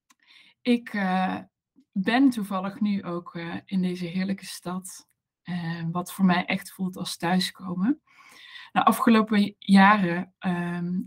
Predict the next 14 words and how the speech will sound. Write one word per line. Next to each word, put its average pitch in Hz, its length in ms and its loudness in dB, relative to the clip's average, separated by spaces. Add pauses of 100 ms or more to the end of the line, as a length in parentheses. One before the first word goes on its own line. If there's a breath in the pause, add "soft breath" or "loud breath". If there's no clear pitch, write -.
afgelopen 185 380 -2
zes 185 240 0
jaar 180 280 -4
om 202 80 2
precies 196 440 -4
te 208 120 0
zijn, 185 460 4 (420 loud breath)
heb 185 200 -2
ik 202 80 -2
in 202 140 2
Amsterdam 196 560 2
gewoond. 202 680 0
En, 175 420 -2
ehm, 170 440 -6